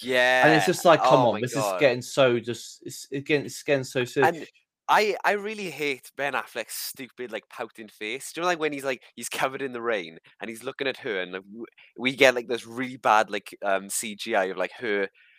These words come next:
Speaker 1: you know, her, her, like, face
Speaker 2: Yeah.
Speaker 1: being, like, created by the rain. And he's there with, like, he, he did, he did it in all of his, like, earlier films. So he's in, like, Armageddon and stuff as well.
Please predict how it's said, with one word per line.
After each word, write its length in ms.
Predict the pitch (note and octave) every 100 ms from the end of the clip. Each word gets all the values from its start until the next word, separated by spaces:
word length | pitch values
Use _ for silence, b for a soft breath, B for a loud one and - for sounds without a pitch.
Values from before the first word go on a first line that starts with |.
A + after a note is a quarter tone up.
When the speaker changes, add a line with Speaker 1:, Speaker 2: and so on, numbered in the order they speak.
| b _ _ -
Speaker 1:
you 80 | A#2+
know, 80 |
her, 300 | - C3 A#2
her, 220 | - C#3+ B2
like, 140 | A#2
face 240 | - C3
Speaker 2:
Yeah. 300 | D3+ C3+ A2+
Speaker 1:
being, 120 | A2 G#2
like, 140 | F#2+ _ _ -
created 320 | B2 G#2+ A2
by 100 | G#2
the 100 | G#2+
rain. 280 | G#2 F2 E2+ B B
And 120 | A2+
he's 280 | C#3 D3+ C3+
there 180 | A#2+ A2+
with, 140 | A#2
like, 240 | A#2 A2 - _ _ _ _
he, 140 | C3+ D3+
he 160 | F#3+
did, 280 | F3 - B3+
he 100 | G3+
did 220 | D#3 B3+
it 100 | F3+
in 100 | C3+
all 280 | C#3 D3 D#3
of 60 | D#3
his, 120 | C#3+
like, 140 | B2+ C3
earlier 340 | B2+ C3 B2 -
films. 300 | - A#2 E2+
So 60 | A2
he's 100 | A#2+
in, 100 | A#2
like, 140 | A2
Armageddon 640 | A2+ A2 G#2+ G2 G#2+ G#2 G#2
and 100 | G2
stuff 200 | - G#2
as 80 | G#2
well. 260 | G#2 D#2+